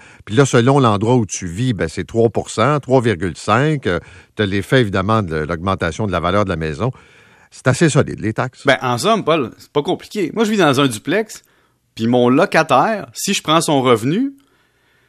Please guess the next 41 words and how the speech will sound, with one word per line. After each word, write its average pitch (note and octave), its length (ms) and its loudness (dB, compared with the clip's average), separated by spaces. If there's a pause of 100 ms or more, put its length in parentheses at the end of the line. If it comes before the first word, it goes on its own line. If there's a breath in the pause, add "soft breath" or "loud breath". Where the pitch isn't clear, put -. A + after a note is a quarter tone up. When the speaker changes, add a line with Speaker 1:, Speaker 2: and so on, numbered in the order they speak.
Speaker 2:
six - 460 2
mois B3 280 6
de - 40 -2
son C#3 220 4
revenu, B2 280 4
là, G#2 120 4
la F3 240 4
moitié A3 400 4
de F#3+ 40 -2
l'année, F3 240 4
ça B2 160 -2
sert G#2+ 80 -2
pas B2 100 -2
à A2+ 40 -2
payer G#2+ 160 0
l'hypothèque. G2+ 680 -6 (260)
Ça - 200 -10
sert F2+ 120 -6
pas A2 140 -4
à G#2 40 0
payer G2 560 -6
les F#2 200 -6
assurances. B2 600 -6
Non, G3 100 2
non. F3 140 2 (280 loud breath)
Six - 480 0
mois C4 360 4
de D3 160 4
son C#3+ 200 2
loyer D3+ 520 2
sert F3 400 0 (120)
uniquement G3 560 0 (140)
à B2+ 100 0
couvrir F#3 460 0
les C3 120 2
taxes - 340 0
foncières D#3 500 0
et C3 80 2
municipales C3+ 580 2
du A2 120 -10
duplex. - 580 -2